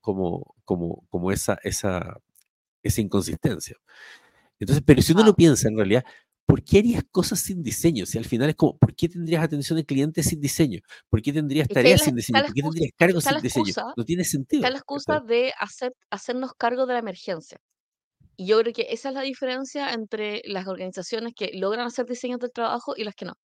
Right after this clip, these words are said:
Speaker 2: Entonces, las que se sienten satisfechas porque logran resolver cualquier cosa en modalidad bombero y pasan se-, pasan a ser bomberos, tienen, eh,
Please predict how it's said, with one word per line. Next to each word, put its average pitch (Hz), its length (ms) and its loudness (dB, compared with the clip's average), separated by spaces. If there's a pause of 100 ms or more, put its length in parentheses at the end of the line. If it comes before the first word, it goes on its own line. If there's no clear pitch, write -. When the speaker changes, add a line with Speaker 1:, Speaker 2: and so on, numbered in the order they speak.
(640)
Speaker 2:
Entonces, 202 500 -8 (320)
las 202 160 -4
que 208 120 -2
se 202 140 -8
sienten 277 420 0
satisfechas 233 840 -4
porque 190 240 -8
logran 240 260 -4
resolver 226 420 -6
cualquier 214 360 -6
cosa 233 400 -2 (340)
en 196 120 -2
modalidad 185 440 2
bombero 208 520 -2
y 175 120 -12
pasan 226 380 -6
se-, - 260 2 (180)
pasan 214 320 -4
a 190 40 -4
ser 214 200 -6
bomberos, 202 600 -2 (800)
tienen, 233 480 2
eh, 175 600 0